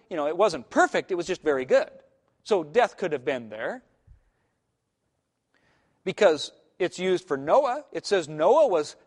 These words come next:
tamim. Tamim is perfect. Noah yet also got drunk, didn't he?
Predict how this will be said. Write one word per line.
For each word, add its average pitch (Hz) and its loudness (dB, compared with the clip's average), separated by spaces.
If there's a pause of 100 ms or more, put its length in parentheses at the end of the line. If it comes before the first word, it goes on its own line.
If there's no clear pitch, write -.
(120)
tamim. 156 -8 (800)
Tamim 180 -4
is 165 -8
perfect. - -6 (500)
Noah 226 4
yet 220 -4
also 240 -2
got 202 -2
drunk, 226 0
didn't 170 -2
he? 117 -12